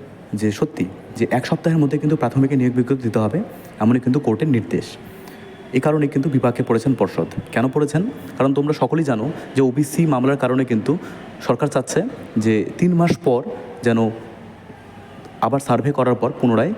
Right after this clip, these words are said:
সেই সার্ভে লিস্ট অনুযায়ী ওবিসি তারা নতুন লিস্ট করবেন।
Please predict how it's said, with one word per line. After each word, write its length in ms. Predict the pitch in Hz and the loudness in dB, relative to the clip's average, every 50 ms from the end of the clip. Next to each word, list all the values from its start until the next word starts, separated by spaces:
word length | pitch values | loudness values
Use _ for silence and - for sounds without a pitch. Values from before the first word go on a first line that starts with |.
| - - - | -6 -10 -14
সেই 380 | - - 113 107 101 98 - - - - - - - | -6 -2 0 0 2 0 -2 -4 -6 -10 -18 -18 -6
সার্ভে 260 | - - 120 113 123 | -2 -2 0 0 2
লিস্ট 300 | 120 131 139 - - - - - - - - | 2 2 2 0 -2 -6 -6 -8 -8 -4 0
অনুযায়ী 320 | 117 123 123 113 117 127 160 | 2 4 4 4 2 2 2
ওবিসি 540 | 156 120 107 120 113 - - 120 117 110 - - | 2 2 2 0 0 2 2 2 2 2 2 0
তারা 160 | 117 113 113 | 0 2 2
নতুন 320 | 113 107 123 113 113 104 - | 2 2 2 2 2 2 2
লিস্ট 220 | 104 117 110 - | 2 0 0 0
করবেন। 340 | - - 120 117 151 208 254 | 0 0 0 2 0 0 -2